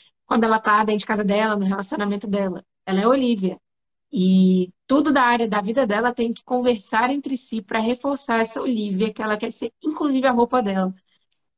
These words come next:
E a nossa roupa tem que fazer parte desse, desse planejamento, né? No-, você fala muito dos acessórios de poder, e eu acho isso muito doido,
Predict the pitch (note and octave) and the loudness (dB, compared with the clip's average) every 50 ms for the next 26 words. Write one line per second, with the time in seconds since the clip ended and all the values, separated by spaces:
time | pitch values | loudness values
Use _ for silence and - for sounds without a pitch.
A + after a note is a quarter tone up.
0 | _ - - G3 G3+ G3 G3 F#3+ F#3+ F#3 - G#3 G3+ G3+ _ _ _ - - G#3 | _ -6 -4 -2 0 0 0 0 -2 -2 -4 -6 -8 -8 _ _ _ -2 0 2
1 | G#3+ A#3 A#3+ - C4+ G#3+ G3+ A#3+ - C4 B3 - B3+ C#4 D4+ - C#4 B3+ A3 B3 | 2 2 2 0 0 0 0 0 0 -2 -2 0 0 -2 0 0 0 2 2 2
2 | A#3 - - G#3 G#3 A3+ A#3 - - F#3+ F#3 G3 G3 - - G#3 G3 F3 F#3+ F#3+ | 0 0 0 0 0 0 -2 -4 -4 -2 -2 -2 -4 -6 -10 -10 -6 -4 -4 -6
3 | F#3 - - G#3 G3 F#3 F#3+ F#3 G#3 G3 F#3+ F#3 F#3 F#3+ F#3+ - F#3+ F#3+ F#3 F#3 | -6 -6 -6 -4 -2 0 0 -2 -2 -2 -2 -2 -2 -2 -4 -2 0 2 2 2
4 | F3+ F3+ - _ _ - - - - - _ _ _ _ - B3 - - A3+ G#3+ | 2 2 -2 _ _ -20 -20 -20 -20 -20 _ _ _ _ -8 -4 -2 0 2 2
5 | G#3 A3 G#3+ G#3+ A3+ G3+ G#3 A3+ G#3+ - A3+ A3 - A3 G3+ G#3 A3 A3+ - - | 2 0 0 -2 -2 -2 -2 -2 -2 -4 -6 -4 -2 -2 0 0 0 -2 -2 -4
6 | F#3+ - A3 G3 D#3 F3 F3+ F#3+ G3+ G3 F#3+ F#3 F#3+ - - - G3+ G3 G3+ A3 | -6 -6 -6 -4 -2 0 0 0 0 -2 -2 -4 -6 -6 -6 -4 -2 -2 -2 -2
7 | - A3+ F3+ F#3 F#3 F#3+ G3 G3 G#3+ G#3+ | -4 -4 -2 0 0 0 0 -2 -6 -8